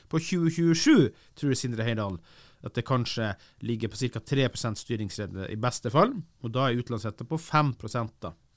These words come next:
Det er uansett veldig, veldig mørke skyer fremover, lenge for oss med boliglån, kjære folkens. Åtte hundre tusen nordmenn nå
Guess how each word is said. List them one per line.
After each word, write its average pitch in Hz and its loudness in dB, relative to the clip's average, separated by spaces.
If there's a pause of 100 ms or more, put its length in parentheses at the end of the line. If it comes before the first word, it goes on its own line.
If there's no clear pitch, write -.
(400)
Det 139 -2
er 151 4 (640)
uansett 185 8
veldig, 131 6 (220)
veldig 120 4
mørke 120 -2
skyer 117 -2
fremover, 104 -4
lenge 127 4 (420)
for 120 -2
oss - -6 (420)
med 101 -6 (160)
boliglån, 98 -4
kjære 98 -6
folkens. - -10
Åtte 208 4
hundre 180 6
tusen 165 2
nordmenn 131 4 (100)
nå 185 8